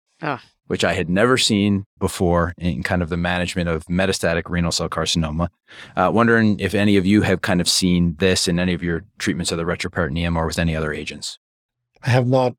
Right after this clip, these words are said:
Speaker 1: I have not.
Speaker 2: Yeah, and interestingly, you know, we talked about axitinib in the beginning of this. You know, that was reported in the M D Anderson trial, I think at least two cases of chylous ascites following resection on axitinib. And so that was a new one for us. And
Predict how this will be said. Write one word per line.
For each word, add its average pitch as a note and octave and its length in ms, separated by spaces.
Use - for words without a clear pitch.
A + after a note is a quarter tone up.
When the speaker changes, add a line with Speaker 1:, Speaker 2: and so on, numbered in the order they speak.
Speaker 1:
I C3+ 200
have B2 180
not. A#2+ 340
Speaker 2:
Yeah, A#2 180
and G#2 180
interestingly, G2+ 560
you F2+ 100
know, F#2 80
we F#2 100
talked A2+ 200
about G#2 140
axitinib F#2+ 460
in F2+ 100
the E2+ 180
beginning G#2 440
of E2 160
this. E2 260
You F#2 60
know, F2+ 60
that G2 140
was G2+ 140
reported F#2+ 460
in F2+ 100
the F2+ 80
M F2+ 80
D F2 160
Anderson F#2 320
trial, F2 240
I F2+ 140
think A2 200
at D#2 80
least F#2 200
two F#2 100
cases E2+ 280
of D#2+ 120
chylous E2+ 320
ascites E2+ 500
following G2 680
resection F2+ 420
on E2 120
axitinib. D#2+ 540
And C#2+ 100
so F#2 140
that A2+ 160
was C3+ 120
a A2+ 60
new G#2 220
one F#2+ 240
for - 300
us. - 460
And E2 400